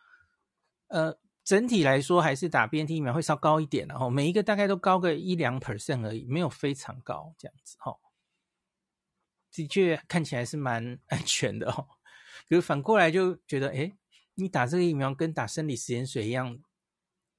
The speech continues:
一样差不多没引起什么反应，那我反应，反而会回来想，诶，那你到底疫苗有没有用啊？<laughs> 没有引起一些免疫的反应哦。这，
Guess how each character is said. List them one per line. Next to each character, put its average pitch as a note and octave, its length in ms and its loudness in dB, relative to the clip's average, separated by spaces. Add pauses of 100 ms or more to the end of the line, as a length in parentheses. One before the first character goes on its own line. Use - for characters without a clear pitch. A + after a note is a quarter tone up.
(200)
一 D3 220 -2
样 E3+ 200 4
差 C#3+ 220 -2
不 D3 80 -6
多 D3+ 160 0
没 C3+ 220 -2
引 C#3 180 -4
起 C3 160 -6
什 A2 140 -8
么 A2+ 120 -2
反 A2 240 -4
应， B2+ 140 -8 (300)
那 G#3 100 -6
我 E3 140 2
反 A#2+ 200 -2
应， B2+ 220 -8
反 B2+ 160 -2
而 B2+ 100 -2
会 G3 120 -4
回 C3+ 240 -2
来 C3 340 -2 (400)
想， A2+ 280 -6
诶， D3 220 -6
那 G3 120 -2
你 D3 100 -4
到 F3 180 -4
底 C3+ 120 -4
疫 E3+ 160 -2
苗 C3+ 180 2
有 C3+ 100 0
没 B2+ 140 -2
有 D3 80 2
用 D3 340 2
啊？ A2 120 -8 (180)
<laughs> - 480 -8 (560)
没 F3+ 100 2
有 G#3+ 120 6
引 F#3 160 2
起 F3 420 0
一 F3+ 80 0
些 F3+ 340 4 (380)
免 C#3+ 280 2
疫 F3 120 2
的 C#3 100 2
反 B2+ 320 0
应 C3 220 -4
哦。 B2+ 260 -10 (760)
这， D3+ 100 0